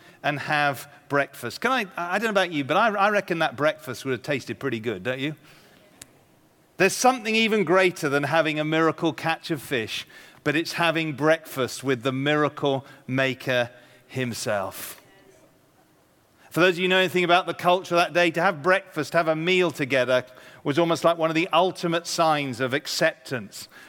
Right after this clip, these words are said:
of friendship, an opportunity to get close. And here, not only is Jesus ministering to their physical needs as he loves to minister to our physical needs, but he's drawing Peter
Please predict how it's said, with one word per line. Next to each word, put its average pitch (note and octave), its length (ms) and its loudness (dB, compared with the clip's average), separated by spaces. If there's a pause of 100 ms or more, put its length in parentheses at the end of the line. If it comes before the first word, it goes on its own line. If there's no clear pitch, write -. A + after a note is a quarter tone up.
(120)
of C#3 240 2
friendship, D3 720 -2 (300)
an C3+ 120 2
opportunity D#3 680 0
to C3+ 100 -4
get D3 300 -2
close. B2+ 540 -2 (260)
And D3+ 140 -2
here, F#3+ 400 4 (180)
not F#3+ 220 4
only G3+ 240 4
is D#3 100 -2
Jesus F3 420 0
ministering F3 600 0
to E3 100 -2
their E3 160 4
physical E3 560 0
needs C#3+ 320 0
as C#3+ 140 -2
he D3+ 100 2
loves D#3 320 2
to D3+ 260 2 (220)
minister D#3 400 -2
to C#3+ 140 -2
our D3+ 120 4
physical C#3+ 460 -2
needs, B2 340 -4 (240)
but D3 80 0
he's C#3+ 160 0
drawing F#3 600 2
Peter D#3+ 500 0